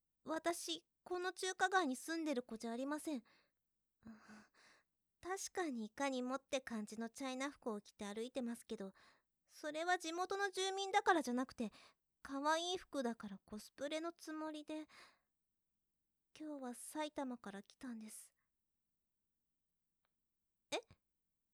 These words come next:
怪しいな。お前何か知ってるだろうですって？はあ、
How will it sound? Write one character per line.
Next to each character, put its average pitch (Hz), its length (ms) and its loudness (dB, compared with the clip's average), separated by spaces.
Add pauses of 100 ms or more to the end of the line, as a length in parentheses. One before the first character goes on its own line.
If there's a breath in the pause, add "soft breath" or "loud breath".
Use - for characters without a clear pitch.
(120)
怪 254 180 2 (160)
し - 200 -6 (160)
い - 20 0
な。 262 180 0 (640 soft breath)
お 285 100 2
前 330 340 4
何 359 280 0
か 262 200 -4
知 - 240 -8
っ - 20 -8 (180)
て 330 100 -2
る 359 140 -2
だ 339 160 0
ろ 220 180 -4
う 214 60 -10 (380)
で 254 120 4
す - 180 -8
っ - 40 -20
て？ 247 180 -2 (1120 loud breath)
は - 40 -20
あ、 226 540 -8